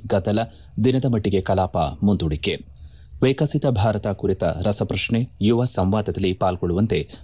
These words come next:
ಪ್ರಧಾನಮಂತ್ರಿ ನರೇಂದ್ರ ಮೋದಿ ಕರೆ. ಒ ಟಿ ಟಿ ವೇದಿಕೆಗಳಲ್ಲಿ ಪ್ರಸಾರವಾಗುವ ಆಕ್ಷೇಪಾರ್ಹ ದೃಶ್ಯಗಳಿಗೆ ಕಡಿವಾಣ ಹಾಕಲು ಕ್ರಮ, ಸಚಿವ ಅಶ್ವಿನಿ ವೈಷ್ಣವ್.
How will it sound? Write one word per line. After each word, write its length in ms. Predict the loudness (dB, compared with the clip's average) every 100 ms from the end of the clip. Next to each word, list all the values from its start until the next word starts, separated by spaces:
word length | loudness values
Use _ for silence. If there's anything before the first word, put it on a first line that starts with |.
| 0
ಪ್ರಧಾನಮಂತ್ರಿ 680 | 0 2 2 4 2 0
ನರೇಂದ್ರ 400 | 0 0 -2 -2
ಮೋದಿ 300 | -2 -2 -2
ಕರೆ. 300 | -2 -2 -4 -8 -12 -20 -12 0
ಒ 120 | 2
ಟಿ 160 | 2 2
ಟಿ 160 | 2
ವೇದಿಕೆಗಳಲ್ಲಿ 640 | 2 2 0 0 0 0 -2
ಪ್ರಸಾರವಾಗುವ 840 | -2 -2 0 0 0 0 0 0 -4 -14 -2
ಆಕ್ಷೇಪಾರ್ಹ 760 | 0 0 0 0 2 0 0 -2
ದೃಶ್ಯಗಳಿಗೆ 640 | -2 -2 0 0 0 0
ಕಡಿವಾಣ 480 | 0 -2 0 0 0
ಹಾಕಲು 400 | -2 -4 -2 -2
ಕ್ರಮ, 260 | 0 2 0 -2 -18 -20 -20 -2
ಸಚಿವ 360 | 0 2 2 0
ಅಶ್ವಿನಿ 640 | -2 -2 -4 -2 0 2
ವೈಷ್ಣವ್. 520 | 2 0 -2 -4 -6